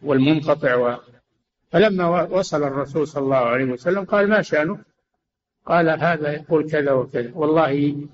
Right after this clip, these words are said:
لا يدخلها حتى تأذن له." فأذن له الرسول صلى الله عليه وسلم، لأن الرسول عليه الصلاة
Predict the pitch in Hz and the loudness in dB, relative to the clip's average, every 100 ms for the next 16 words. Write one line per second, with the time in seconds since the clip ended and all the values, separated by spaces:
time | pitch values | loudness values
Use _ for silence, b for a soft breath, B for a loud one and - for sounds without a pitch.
0 | - _ - 170 151 - 160 180 175 165 | -20 _ 2 2 2 -2 -2 -2 -2 -2
1 | 147 147 - 156 170 - - 151 151 156 | -6 -8 -2 0 0 -4 -4 -2 0 0
2 | 160 123 113 - _ _ _ _ _ _ | 0 -2 -6 -14 _ _ _ _ _ _
3 | _ _ _ - 233 254 190 160 151 139 | _ _ _ 0 2 2 2 2 2 -2
4 | 139 143 160 147 - 135 131 131 127 117 | -4 -6 -2 -4 -4 -4 0 0 0 -2
5 | 120 117 113 110 - 120 123 - _ _ | -4 -4 -6 -10 -8 -8 -10 -16 _ _
6 | _ - 214 170 160 - 175 147 147 143 | _ -2 0 2 0 0 0 2 0 0
7 | 143 - 147 | -2 -2 -4